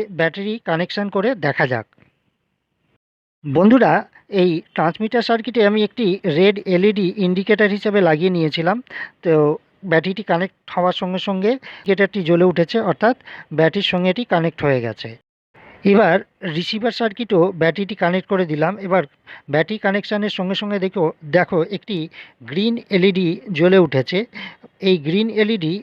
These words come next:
আইসির ভিটি পিনের সঙ্গে যেটা আমি কানেক্ট করেছিলাম। বন্ধুরা, দেখতে পাচ্ছ আমি ট্রান্সমিটার সার্কিটের যে পুশ বাটন সুইচগুলো একটি করে প্রেস করছি,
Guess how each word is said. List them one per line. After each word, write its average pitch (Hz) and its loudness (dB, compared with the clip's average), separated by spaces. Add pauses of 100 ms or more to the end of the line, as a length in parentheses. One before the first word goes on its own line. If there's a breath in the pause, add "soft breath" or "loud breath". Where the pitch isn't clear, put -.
(160)
আইসির 175 0
ভিটি 165 -6
পিনের 202 -2
সঙ্গে 196 -2
যেটা 175 0
আমি 175 0
কানেক্ট 165 -2
করেছিলাম। 151 -2 (720 loud breath)
বন্ধুরা, 175 -2 (880)
দেখতে 180 -8
পাচ্ছ 220 -8 (200)
আমি 196 -4 (400 loud breath)
ট্রান্সমিটার 196 -6 (360 soft breath)
সার্কিটের 175 -8 (340)
যে 170 -8
পুশ 196 -10
বাটন 196 -6
সুইচগুলো 196 -8
একটি 175 -8
করে 196 -6
প্রেস 170 -6
করছি, 202 -8